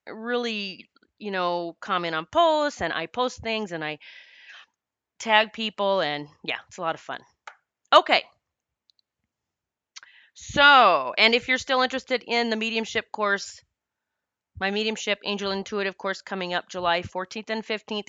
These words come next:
and my trip to Sedona in September, just stay tuned. I'm gonna talk about that at the end. Okay, that's a lot to say. So I wanna talk to you about how to become a spiritual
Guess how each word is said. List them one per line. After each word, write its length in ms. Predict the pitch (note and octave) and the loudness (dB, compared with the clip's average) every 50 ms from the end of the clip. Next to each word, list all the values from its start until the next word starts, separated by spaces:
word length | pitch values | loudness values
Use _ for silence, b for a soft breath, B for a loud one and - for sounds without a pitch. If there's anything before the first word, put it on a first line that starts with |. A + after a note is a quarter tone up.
| - - | -4 -2
and 160 | G3 G#3 A3+ | -2 0 0
my 100 | A#3 A#3+ | 0 -2
trip 220 | - - A#3+ - | -2 -4 -8 -8
to 80 | - A3 | -8 -14
Sedona 600 | - - G#3+ A3+ A3 A3 A3+ A3+ A3+ A3+ A#3 A3+ - | -12 -8 -2 0 2 2 2 4 2 2 0 -2 -6
in 80 | G#3 | -12
September, 580 | - - G3+ - - G3+ G3 G3+ G#3 G#3 G#3 G#3 - | -8 -8 -8 -6 -4 -4 -2 0 0 0 -2 -2 -6
just 160 | G#3 F#3+ - | -10 -10 -6
stay 180 | - G#3 F#3+ G3 | -4 -4 -4 -4
tuned. 260 | - G#3 F#3+ F3 E3+ | -4 -4 -2 -2 -2
I'm 80 | E3+ | 0
gonna 160 | E3 D#3+ D#3+ D#3 | -2 -4 -6 -6
talk 240 | - F3+ E3 - | -4 -6 -4 -4
about 240 | E3+ D#3+ D#3 - - | -2 -4 -4 -4 -2
that 160 | D#3 D#3 D#3 | -4 -4 -4
at 120 | D#3 - - | -6 -8 -14
the 140 | D#3+ C#3+ - _ - | -14 -16 -14 _ -10
end. 360 | D#3+ D#3 D3 C#3 C3 C#3 C#3+ - - - - _ _ _ _ _ _ _ _ _ _ _ B B B B B B B B B B B B B B B B B B B B B - | -8 -8 -8 -8 -10 -12 -12 -14 -16 -20 -20 _ _ _ _ _ _ _ _ _ _ _ B B B B B B B B B B B B B B B B B B B B B 0
Okay, 460 | A4+ - - G#4+ A#4 A#4+ F#4+ B3 G3 - - - | 0 2 2 2 2 2 2 -2 -4 -8 -10 -10
that's 220 | - B3 - - | -10 -10 -10 -12
a 40 | C4+ | -10
lot 280 | C4+ C#4 C#4+ - - - | -8 -6 -6 -6 -8 -10
to 100 | C#4 B3+ | -12 -12
say. 520 | - - D4 C#4+ D4 D#4 D4 A3+ - - - - _ _ _ _ _ B B B B B B | -12 -10 -10 -10 -10 -10 -10 -10 -12 -14 -16 -20 _ _ _ _ _ B B B B B B
So 220 | B - F4 D#4 C#4+ | B 4 4 6 8
I 120 | D4+ E4 | 8 8
wanna 260 | E4+ E4 F#4 A4+ D5 - | 8 8 6 4 4 2
talk 440 | - - F#4 F4 E4+ F4 - - - | 0 2 6 8 8 6 6 2 -6
to 100 | - E4+ | -4 -2
you 80 | E4+ | -2
about 300 | D#4+ B3 C#4+ C4+ A3+ B3+ | 2 6 6 6 6 4
how 160 | A#3 C4+ C#4 | 2 0 2
to 60 | C#4 B3+ | 2 0
become 280 | C#4 - C#4 C4 B3+ | -2 -2 -2 0 0
a 60 | A#3 | 0
spiritual 760 | - - - C4+ C#4 C#4 B3+ - - C#4+ C4+ B3 A#3+ A#3+ A#3 | -2 -4 -2 0 0 0 0 -2 -2 0 2 2 2 2 0